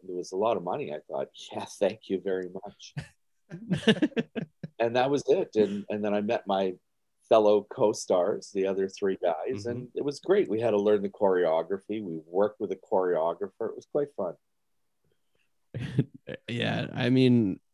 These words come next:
Speaker 2: I, I don't think this, this will ever escape my brain of just, like, every once in a while I'm just sitting on the couch and I'm thinking about <laughs> your facial expression as, uh, basically the way the sketch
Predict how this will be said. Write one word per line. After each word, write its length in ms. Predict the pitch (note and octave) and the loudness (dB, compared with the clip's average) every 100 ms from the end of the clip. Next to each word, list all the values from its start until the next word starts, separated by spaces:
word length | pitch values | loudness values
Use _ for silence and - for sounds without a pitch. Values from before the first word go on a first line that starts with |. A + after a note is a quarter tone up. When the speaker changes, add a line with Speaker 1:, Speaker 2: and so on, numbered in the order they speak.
| - | -2
Speaker 2:
I, 280 | A#2+ E2+ C2 | -2 -2 -4
I 120 | B2+ | 2
don't 200 | C#3+ D3 | 6 6
think 180 | C3+ C3 | 4 2
this, 200 | A#2 - - | 0 -2 -6
this 360 | C#2+ A#2 A2+ | -2 0 0
will 160 | A2+ G#2+ | 2 4
ever 420 | A2 A2 G#2 A2 - - - | 4 2 0 0 -4 -12 -4
escape 380 | - - A#2+ A2+ | -2 0 2 4
my 140 | A2+ A2 | 4 2
brain 460 | G2 G#2+ A2 G#2+ | 4 4 4 2
of 120 | G#2 | 0
just, 360 | - A2 - - - | -2 -4 -4 -16 0
like, 220 | A#2 A2 | 2 4
every 220 | A#2 C#3 | 4 6
once 320 | C3+ B2+ B2 | 8 6 6
in 60 | B2 | 4
a 20 | |
while 120 | A#2 | 2
I'm 80 | A2+ | 2
just 180 | A2+ - | 0 -4
sitting 240 | A#2+ A#2+ A#2+ | -2 0 2
on 100 | A#2 | 0
the 60 | |
couch 440 | G#2+ A2 G#2+ A2 - _ _ _ | 0 0 0 -2 -10 _ _ _
and 80 | A2+ | -2
I'm 80 | A#2+ | -2
thinking 400 | - C#3+ D3 D#3 | 2 2 4 2
about 320 | B2 B2 A#2 | 4 2 2
<laughs> 0 | |
your 440 | B2 - G3 D3 - _ _ _ - | -2 2 0 0 -4 _ _ _ 0
facial 320 | D3 C#3+ D3+ | 0 2 -2
expression 460 | - C3+ B2+ C3 | 0 -2 -2 0
as, 220 | B2 A#2 - - | -2 -2 -6 0
uh, 260 | A#2 A2+ | 4 4
basically 560 | A2 G#2 C#3+ D3+ - B2+ | 2 0 0 0 0 -2
the 120 | A#2 | 0
way 140 | B2 A#2+ | 0 0
the 80 | |
sketch 340 | A#2 - A2+ | -2 -2 -4